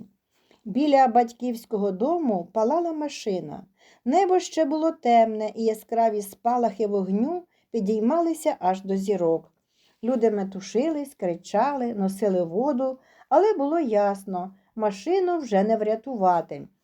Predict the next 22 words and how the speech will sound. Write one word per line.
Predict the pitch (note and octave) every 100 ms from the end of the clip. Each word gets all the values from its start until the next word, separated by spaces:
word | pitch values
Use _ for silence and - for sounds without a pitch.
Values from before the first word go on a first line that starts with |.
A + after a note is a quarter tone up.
| _ _ -
Щоб | - F#4 C#4+
тільки | G4+ G4 F4
полум'я | E4 F4 F#4+ F4 D#4+ D4+
на | C4 A#3
дім | G3+ G4 F4+
не | D4+
перекинулось. | A#3+ A3+ G#3+ G#3 G#3 F3+ E3+ E3 D3+ D#3 - _
Митько | G3+ B3 D4 - A4 A4
теж | D#4 E4 C#4
бігав | B3 D4 C#4 C4 -
там | C4+ C4 B3+
разом | B3+ A#3 B3+ B3
із | A#3
усіма. | B3 A#3+ B3+ A#3+ A3+ A#3 A#3 _ -
І | B3+
всього | A#3+ - B3+ A#3 E4 F4+ A3+
один | A3+ G#3+ F4 F#4
єдиний | B3 A#3+ A3 C#4 E4+ C4 A3+
раз | G#3 D4+ E4+ - -
глянув | G3 G3+ E4 F4+ E4+
на | D#4
Юльку, | D4+ A3+ A3 F#3 F3 F3 D#3+